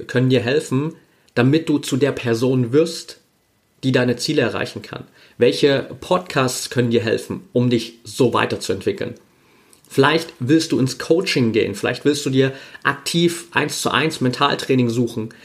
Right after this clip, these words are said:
um zu der Person zu werden oder auch in anderen Bereichen deiner sportlichen Entwicklung. Vielleicht brauchst du da einfach Trainingsimpulse, Trainerimpulse von außen.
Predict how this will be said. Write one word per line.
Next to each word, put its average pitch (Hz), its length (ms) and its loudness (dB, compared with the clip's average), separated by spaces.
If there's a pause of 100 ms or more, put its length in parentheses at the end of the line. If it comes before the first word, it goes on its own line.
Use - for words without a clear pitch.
(220)
um 147 340 4 (420)
zu - 160 -6
der 120 140 4
Person 117 380 2
zu 113 160 -6
werden 131 260 2
oder - 180 2
auch - 140 -2
in 127 100 0
anderen 143 440 4
Bereichen 113 480 -2
deiner 113 500 0 (160)
sportlichen 117 540 -2
Entwicklung. 107 420 -4 (180)
Vielleicht 123 300 -2
brauchst - 400 -2
du 139 60 2
da 139 180 2
einfach 127 320 -2
Trainingsimpulse, 120 1000 0 (360)
Trainerimpulse 123 1200 2
von - 240 -4
außen. 131 500 0